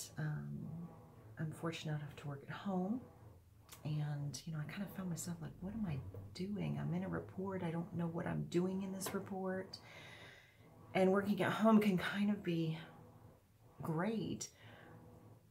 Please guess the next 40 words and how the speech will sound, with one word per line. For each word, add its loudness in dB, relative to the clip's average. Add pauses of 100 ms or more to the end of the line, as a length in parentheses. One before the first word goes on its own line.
(460)
but 4
as 0
someone 2
who 2
smokes, 0 (400)
it's 2
great -2
as -4
a -2
smoker -2
because -8 (300)
it's -6
so -2
easy 0
to -4
just -4 (220)
step -8
outside 0
and 0
have 2
a -2
cigarette 0 (200)
whenever 0
you 2
want, 0 (680)
or 4
almost 4
whenever 6
you 4
want. 0 (920)
Um, -4
so 0
I've 2
definitely -4
had -2
to -12
kinda -2
get -8
used -2
to -2